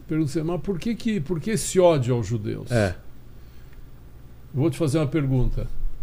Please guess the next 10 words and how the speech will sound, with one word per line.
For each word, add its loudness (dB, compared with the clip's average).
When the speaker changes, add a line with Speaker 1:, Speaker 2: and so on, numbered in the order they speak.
Speaker 1:
É, 0
por 0
que -2
que -4
você 2
se 2
apaixona 2
por -4
uma 0
mulher? -2